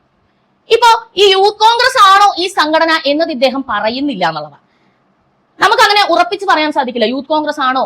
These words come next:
അല്ലെങ്കിൽ ഏത് ജില്ലാ പ്രസിഡന്റിനെ പറ്റിയാ ഇദ്ദേഹം പറഞ്ഞിരിക്കുന്നതെന്ന്. അദ്ദേഹത്തിന്റെ പോസ്റ്റ് ഞാനൊന്ന് വായിക്കാം, നിങ്ങൾക്ക് അതിനകത്ത് എന്തെങ്കിലും പിടികിട്ടുന്നുണ്ടോ നോക്കൂ. എറണാകുളത്തെ ഒരു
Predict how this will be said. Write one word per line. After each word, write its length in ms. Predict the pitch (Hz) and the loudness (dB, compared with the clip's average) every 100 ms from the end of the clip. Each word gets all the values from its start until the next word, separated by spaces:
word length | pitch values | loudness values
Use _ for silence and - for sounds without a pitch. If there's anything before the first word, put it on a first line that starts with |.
| - | -4
അല്ലെങ്കിൽ 260 | 247 254 254 247 285 | -6 -6 -4 -2 0
ഏത് 200 | 349 359 294 | -2 -4 -4
ജില്ലാ 200 | 262 285 | -2 -2
പ്രസിഡന്റിനെ 400 | 285 294 285 285 | -2 -4 -4 -4
പറ്റിയാ 220 | 254 233 220 214 | -4 -4 -4 -4
ഇദ്ദേഹം 220 | 233 233 | -4 -4
പറഞ്ഞിരിക്കുന്നതെന്ന്. 520 | 196 196 180 170 156 _ _ _ - | -4 -8 -14 -16 -20 _ _ _ -2
അദ്ദേഹത്തിന്റെ 300 | 359 453 453 415 | 0 0 -2 2
പോസ്റ്റ് 300 | 359 370 381 | 2 2 -2
ഞാനൊന്ന് 240 | 359 320 285 | -2 0 2
വായിക്കാം, 320 | 220 175 156 _ - | 0 -2 -10 _ -4
നിങ്ങൾക്ക് 260 | 294 359 370 | 0 2 2
അതിനകത്ത് 260 | 330 320 311 | 2 2 0
എന്തെങ്കിലും 260 | 294 285 285 | -2 0 -2
പിടികിട്ടുന്നുണ്ടോ 520 | 294 349 285 262 226 180 | -2 -2 0 -4 -2 -6
നോക്കൂ. 180 | 160 - _ _ _ _ _ - 311 | -8 -20 _ _ _ _ _ 0 2
എറണാകുളത്തെ 540 | 349 403 427 415 427 403 - | 4 4 4 2 0 0 0
ഒരു 100 | 349 | -2